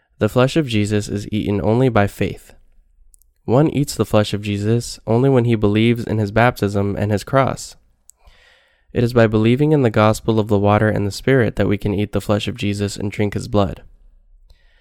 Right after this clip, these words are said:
It is when we believe in this word that it becomes food and life for us. Jesus is the Son of God who came down from the kingdom of heaven.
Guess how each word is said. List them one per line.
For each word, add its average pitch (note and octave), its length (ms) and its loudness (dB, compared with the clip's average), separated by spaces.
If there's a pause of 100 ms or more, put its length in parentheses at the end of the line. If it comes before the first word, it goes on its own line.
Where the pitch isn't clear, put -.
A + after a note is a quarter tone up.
(260)
It A#2+ 100 4
is A#2 140 4
when A#2+ 160 4
we D#3+ 140 6
believe A#2+ 400 2
in B2 100 4
this A2+ 160 2
word G#2 440 2
that G#2 180 2
it G#2+ 140 -4
becomes G2+ 380 0
food A#2 300 0
and G#2+ 80 4
life B2 160 2
for - 200 -4
us. - 340 -10 (960)
Jesus C3 380 0
is A#2+ 160 -2
the A#2 120 4
Son A#2+ 220 2
of C#3 120 2
God G#2 300 4
who G2+ 80 0
came A#2 260 2
down A#2 260 4
from A#2+ 140 -4
the G2+ 80 -2
kingdom A2 360 -2
of G2+ 120 -4
heaven. A2+ 400 -2